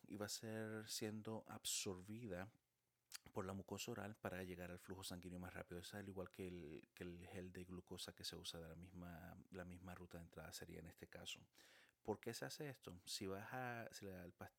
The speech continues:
el paciente toma la, la aspirina, se la traga, va a ir al sistema digestivo y tiene que pasar por todo el proceso digestivo antes de llegar al flujo sanguíneo de nuestros pacientes, ¿verdad? Eh, tenemos que tomar en cuenta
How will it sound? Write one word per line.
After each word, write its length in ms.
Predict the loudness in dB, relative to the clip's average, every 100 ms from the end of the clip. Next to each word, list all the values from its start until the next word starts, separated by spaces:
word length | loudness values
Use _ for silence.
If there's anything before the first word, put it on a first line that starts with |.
| -8
el 100 | -4
paciente 360 | -4 -4 -4
toma 240 | -2 -2 0
la, 260 | -2 -4
la 120 | -4
aspirina, 340 | -6 -4 -4 -2
se 100 | -2
la 80 | -2
traga, 420 | -2 -2 -4 -8 -10 -18 -16 -6
va 180 | 0 2
a 80 |
ir 120 | 2 2
al 140 | 0
sistema 340 | -2 -2 0
digestivo 400 | 0 0 -2 0
y 40 | 0
tiene 180 | 0 -2
que 100 | -4
pasar 260 | -4 -4
por 200 | -4 -8 -8 0
todo 200 | 2 2
el 60 |
proceso 400 | 2 -2 0 0 0
digestivo 640 | -2 -8 -4 -2 -2 -2
antes 360 | 2 2 2 0
de 100 | 0
llegar 280 | -2 -2 -2
al 100 | -2
flujo 280 | -2 -2 0
sanguíneo 480 | 0 -2 -4 -4 -4
de 80 |
nuestros 260 | -6 -8 -8
pacientes, 560 | -4 -4 -4 -8 -12 -14 -18 -20 _ _ _ _ _ _ -10
¿verdad? 220 | -6 -6 -6 -12 -16 -16 -14 -16 -20 -10 4
Eh, 240 | 6 6 4
tenemos 240 | 0 -2
que 100 | 0
tomar 260 | 0 4 4
en 60 | 2
cuenta 640 | 2 2 2 2 2 0